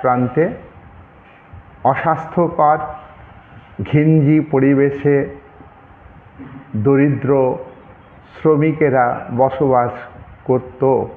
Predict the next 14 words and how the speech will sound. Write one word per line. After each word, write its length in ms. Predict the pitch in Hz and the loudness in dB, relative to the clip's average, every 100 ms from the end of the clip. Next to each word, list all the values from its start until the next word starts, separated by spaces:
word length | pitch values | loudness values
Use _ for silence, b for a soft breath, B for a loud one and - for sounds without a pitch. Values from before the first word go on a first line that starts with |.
| - - - - - - - - - - - - - - - - - 120 | -20 -20 -20 -20 -20 -20 -20 -20 -20 -20 -20 -20 -20 -20 -20 -20 -4 2
আর 100 | 120 - | 2 0
শহরের 520 | 156 147 185 196 175 147 - - - - - - - - - - - - 143 | -2 0 2 4 4 2 -6 -16 -20 -20 -20 -20 -20 -20 -20 -20 -12 0 2
এই 120 | 139 135 135 - - - - - - - - - - - - - - - - | 4 2 -2 -12 -20 -20 -20 -20 -20 -20 -20 -20 -20 -20 -20 -20 -20 -20 -4
প্রান্তিক 520 | 143 147 175 196 190 - - - - - - 131 | -2 0 0 2 0 -2 -18 -20 -20 -20 -8 0
এলাকাতে, 580 | 135 160 160 156 - 123 127 - - - - - 131 | 2 2 0 -2 0 -2 -2 -8 -20 -20 -20 -4 -4
অর্থাৎ 300 | - 147 143 - | 0 -2 -2 -2
শহরের 460 | 131 135 139 131 131 - - | 0 2 2 2 -2 -14 -18
শেষ 240 | - 151 175 180 160 | -2 0 0 0 2
এলাকাতে 520 | - - 127 - 123 123 - - - - - - - - - - - 127 | 2 0 -6 -2 -2 -2 -10 -20 -20 -20 -20 -20 -20 -20 -20 -20 -4 0
এরা 140 | 123 120 107 | 2 2 2
বসবাস 500 | 127 - 135 120 117 - - - - - - - | 0 0 2 2 -2 -8 -18 -20 -20 -20 -20 -2
করত 300 | 147 151 - 156 135 | -2 -2 -2 0 2
বলে 240 | 139 135 127 - - | 2 2 2 0 0
এই 80 | 123 | 2